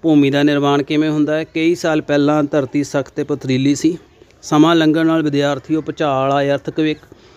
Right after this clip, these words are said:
ਚਟਾਨਾਂ ਛੋਟੇ-ਛੋਟੇ ਪੱਥਰਾਂ ਵਿੱਚ ਟੁੱਟ ਗਈਆਂ। ਜਵਾਲਾਮੁਖੀ ਦੇ ਫਟਣ ਨਾਲ ਚਟਾਨਾਂ ਦੇ ਟੁਕੜੇ ਹੋ ਗਏ। ਚਟਾਨਾਂ ਵਿੱਚ ਪਾਣੀ ਦੇ ਜੰਮਣ ਨਾਲ ਦਰਾਰਾਂ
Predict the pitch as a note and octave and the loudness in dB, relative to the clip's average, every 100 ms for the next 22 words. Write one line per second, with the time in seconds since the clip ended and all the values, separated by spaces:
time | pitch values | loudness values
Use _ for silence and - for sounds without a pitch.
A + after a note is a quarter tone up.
0 | - - - _ - D3 D#3 D3+ D3+ D#3 | -20 -20 -20 _ -4 2 4 4 2 0
1 | D#3 C#3+ B2+ D3+ C#3+ C3 D3 D3 D3 C#3 | -4 -6 -4 -4 -4 -2 0 0 -2 -6
2 | - D3+ D3+ D3 D3+ C#3+ D3 D3 D3+ D3+ | -8 -4 -2 -2 -6 -2 0 2 0 -6
3 | - _ _ _ _ _ _ - C#3 C#3 | -14 _ _ _ _ _ _ -2 2 2
4 | D3 D3 - D3+ D3+ D3 D3+ D3+ D3 D3+ | 2 -2 -4 -6 -4 -4 -2 0 0 -4
5 | - - _ - - C#3 C#3+ D3 D3+ D3 | -10 -20 _ -10 -2 0 2 0 -2 -4
6 | D3 C#3+ C#3+ C#3 D3+ D#3 - _ _ _ | -2 -2 0 0 -2 -4 -12 _ _ _
7 | - C#3+ D3 C#3+ D3+ D3 - C#3+ C#3 C#3+ | -10 -4 0 2 0 -2 -2 0 2 0
8 | D3 C#3 C#3 D3 D3 C#3 C3+ C3 C#3 D3 | 0 0 0 0 0 -2 -2 -2 -2 -4